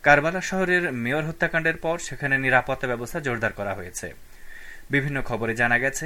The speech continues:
ইরাকে সম্প্রতি সন্ত্রাসী হামলা ও গুপ্ত হত্যার ঘটনা বেড়ে গেছে। বিশেষ করে কিছু বিষয়কে সামনে রেখে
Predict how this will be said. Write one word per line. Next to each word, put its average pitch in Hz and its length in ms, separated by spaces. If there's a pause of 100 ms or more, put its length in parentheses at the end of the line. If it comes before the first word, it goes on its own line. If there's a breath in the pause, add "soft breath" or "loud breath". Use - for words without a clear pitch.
ইরাকে 139 400
সম্প্রতি 117 440
সন্ত্রাসী 135 460
হামলা 160 320 (100)
ও - 100
গুপ্ত 123 320
হত্যার 156 300
ঘটনা 131 340
বেড়ে 127 280
গেছে। 95 280 (560 loud breath)
বিশেষ 139 340
করে 120 280
কিছু 147 320
বিষয়কে 151 460
সামনে 123 340
রেখে 120 280